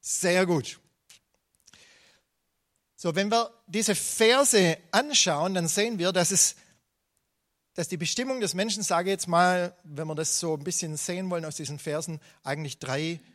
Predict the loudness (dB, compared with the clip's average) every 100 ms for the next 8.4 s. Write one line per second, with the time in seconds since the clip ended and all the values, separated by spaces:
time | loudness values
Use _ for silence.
0 | _ -10 0 0 0 -4 -10 _ _ _
1 | _ _ _ -12 -8 -10 -6 -8 -2 0
2 | 2 0 0 -4 -6 -10 -18 _ _ _
3 | _ _ _ _ 2 2 2 0 0 0
4 | 0 0 0 -2 -4 -6 -6 -8 -8 -8
5 | -8 -8 -6 -4 -4 -6 -6 -6 -4 -4
6 | -6 -10 -20 _ _ _ _ _ -20 -20
7 | _ _ _ -4 -4 -2 -4 -2 -2 -4
8 | -2 -2 -4 -6